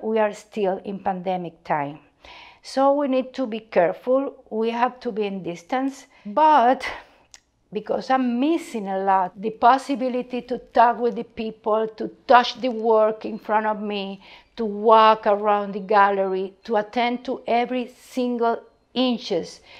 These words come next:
during the installation process, I was thinking what to do, what to do to make your visit close to,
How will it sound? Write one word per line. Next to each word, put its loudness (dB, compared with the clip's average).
during 0
the 0
installation -2
process, 0
I 2
was 0
thinking -4
what 2
to -4
do, -4
what -2
to -2
do 2
to 0
make -2
your 4
visit -4
close 0
to, 0